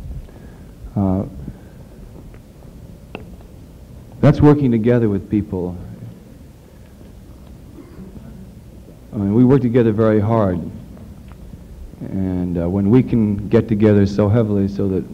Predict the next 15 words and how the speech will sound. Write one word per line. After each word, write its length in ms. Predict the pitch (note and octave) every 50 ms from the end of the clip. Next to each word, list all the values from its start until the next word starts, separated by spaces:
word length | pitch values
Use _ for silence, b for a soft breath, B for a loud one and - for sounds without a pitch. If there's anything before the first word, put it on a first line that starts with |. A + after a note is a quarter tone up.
| - - - - - - - - - - - - - - - - - - - - - - - - - - - - - -
forty 300 | - A#2+ B2 A2+ A2 G2+
or 80 | G2 F#2
fifty 320 | - - A2+ - - -
people 440 | - - G#2+ G2+ G2+ G2 F2 E2+ F2
are 100 | F2 F2+
on 220 | F#2 F#2+ F#2+ F#2
the 80 | F#2 F2+
same 320 | F2+ - F#2+ F#2+ F2+ F2+
trip 240 | F2 - G2 G2 D2 - - - - - - - - - - - - - - - - - - - - - - - - - - - - - - - - - - -
without 320 | - G#2+ G#2 A2 A2+ G#2+ -
speaking 340 | - - A#2 G#2+ A2 A2
the 60 | G2+ G2
same 260 | G2+ G#2 G2 F#2+ F#2
language 440 | G2 G#2 G#2+ G#2+ G2+ F#2+ F#2 F2+ A2
even, 400 | F2+ F2 E2+ E2 E2+ F2 F2